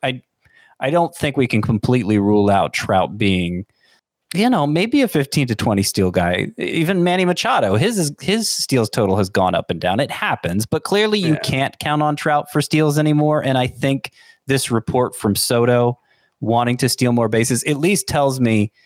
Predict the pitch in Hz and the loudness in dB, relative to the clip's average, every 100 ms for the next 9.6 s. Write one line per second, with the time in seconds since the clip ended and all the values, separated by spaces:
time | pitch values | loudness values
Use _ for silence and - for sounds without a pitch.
0 | _ _ _ _ _ _ _ - - 175 | _ _ _ _ _ _ _ -6 -2 0
1 | 151 135 123 120 113 107 113 113 107 - | 0 0 -2 0 -2 0 2 2 2 2
2 | 101 98 92 90 107 87 87 85 - 85 | 2 4 2 2 0 -2 -4 -10 -8 -10
3 | - - 113 123 123 120 113 107 - - | -10 -4 -2 2 2 2 2 0 -6 -8
4 | - 123 101 104 120 117 117 113 113 113 | 0 0 0 0 2 2 2 2 2 0
5 | - - 110 - 110 110 117 - 117 113 | 0 0 -2 -2 0 2 0 -2 0 2
6 | 110 107 107 107 101 - 101 95 101 92 | 2 2 2 0 -2 0 0 2 2 0
7 | 120 113 110 - 107 104 101 104 104 104 | 0 0 0 2 2 2 2 2 2 0
8 | 101 104 104 101 107 113 - 120 107 95 | 0 0 0 0 0 -2 -2 -2 0 0
9 | 92 101 80 95 107 | 0 0 -2 -2 -2